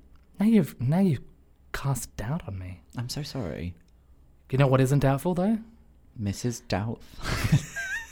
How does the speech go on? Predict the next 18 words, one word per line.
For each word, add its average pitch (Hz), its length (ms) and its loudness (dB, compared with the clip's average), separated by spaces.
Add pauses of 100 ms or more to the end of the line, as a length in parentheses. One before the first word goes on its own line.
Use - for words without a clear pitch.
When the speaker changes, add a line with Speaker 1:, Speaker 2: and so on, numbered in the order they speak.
(600)
Speaker 2:
<laughs> 165 60 -2 (680)
Speaker 1:
No, 151 280 6
drag 143 280 6
performer 160 320 4
Max 147 280 4
Legroom. 120 580 2
Speaker 2:
Uh-huh, 202 640 6
Speaker 1:
Who 127 140 4
I 127 60 10 (120)
Speaker 2:
yes. 123 160 4
Speaker 1:
did, 131 100 2
uh, 113 400 4 (140)
who 113 80 0
I 107 40 0
did 107 180 0
a 98 40 0
show 101 200 -2
with. 123 220 -2